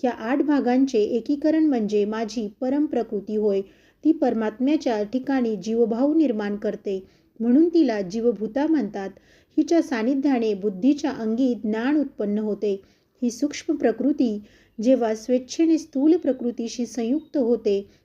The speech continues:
तेव्हा प्राणीसृष्टीची टाकसाळ सुरू होते. ह्या टाकसाळीतून जारज, उद्वीज आणि मनीज, स्वदेश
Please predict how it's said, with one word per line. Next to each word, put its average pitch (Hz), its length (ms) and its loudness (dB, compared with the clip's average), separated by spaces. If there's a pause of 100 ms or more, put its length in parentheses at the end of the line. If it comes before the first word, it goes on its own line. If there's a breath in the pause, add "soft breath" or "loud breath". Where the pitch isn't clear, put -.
(160)
तेव्हा 214 360 2
प्राणीसृष्टीची 240 1000 -2
टाकसाळ 220 540 -4
सुरू 240 260 0
होते. 196 420 -2 (360 loud breath)
ह्या 339 100 2
टाकसाळीतून 269 840 0 (520 loud breath)
जारज, 220 480 0 (280)
उद्वीज 220 540 0 (360)
आणि 262 160 4
मनीज, 214 500 2 (640)
स्वदेश 208 600 2